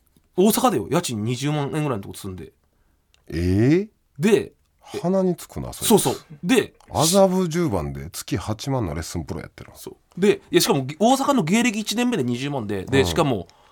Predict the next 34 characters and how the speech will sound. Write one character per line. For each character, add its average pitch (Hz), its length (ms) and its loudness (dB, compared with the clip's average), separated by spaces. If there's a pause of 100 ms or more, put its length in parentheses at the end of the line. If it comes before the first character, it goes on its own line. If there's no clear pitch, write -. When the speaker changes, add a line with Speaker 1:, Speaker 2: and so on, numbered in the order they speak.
(140)
Speaker 1:
ク 214 120 -2
レ 240 80 4
ジ 220 100 0
ッ 202 40 -8
ト 233 160 -4
カ 247 160 2
ー 156 40 6
ド 107 100 -2
渡 113 160 0
さ 131 100 -4
れ 131 60 0
と 123 80 -2
っ - 20 -14
て 87 80 -10
使 - 240 0
い 107 60 6
放 180 140 4
題 - 20 2
や 98 40 -2
っ - 20 -12
た 104 100 -4
ら 85 40 -8
し 87 40 -10
い。 92 60 -4
Speaker 2:
え 302 1040 8
ー？ 320 80 0 (280)
Speaker 1:
だ 151 60 4
か - 160 2
ら - 140 0
俺 202 200 4
ち - 100 0
ょ - 20 -2
っ - 40 -4
と、 120 260 2